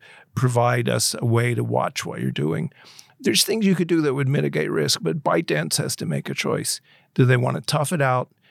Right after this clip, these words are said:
They say they'll go to court. They say they'll move offshore and say, "No, take a hike, America." Or will they knuckle under and take the mitigation agreement? So far, they've refused to do mitigation because it's been pending in cifius for about two years,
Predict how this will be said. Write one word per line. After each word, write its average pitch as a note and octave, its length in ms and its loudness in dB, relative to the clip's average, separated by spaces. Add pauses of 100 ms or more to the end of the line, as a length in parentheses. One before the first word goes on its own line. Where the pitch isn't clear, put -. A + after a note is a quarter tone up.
(200)
They B2+ 160 4
say C#3+ 220 4
they'll C#3 160 0
go C3 160 0
to C3 80 -2
court. C3+ 440 0
They A#2+ 140 0
say C3 140 0
they'll B2+ 200 2
move B2 220 2
offshore C3 560 0 (380)
and A#2+ 120 8
say, B2 160 2
"No, C3 440 2 (960)
take C#3 180 4
a B2+ 60 4
hike, A#2 240 2
America." C#3+ 540 -4 (440)
Or D3+ 520 4
will D3 220 2
they B2 400 0 (540)
knuckle B2+ 360 6
under A#2+ 460 0 (300)
and B2 560 0
take - 200 -4
the - 100 -6
mitigation - 640 -4
agreement? - 460 -8 (480)
So - 160 2
far, F3+ 200 2
they've F3 180 0
refused F3 440 0
to D#3+ 60 0
do C#3 140 2
mitigation B2+ 580 0
because C3 320 -2
it's B2 160 -4
been B2+ 220 0
pending C3 380 0
in - 100 0
cifius - 540 -2
for - 140 -10
about - 280 -4
two - 160 -4
years, - 400 -4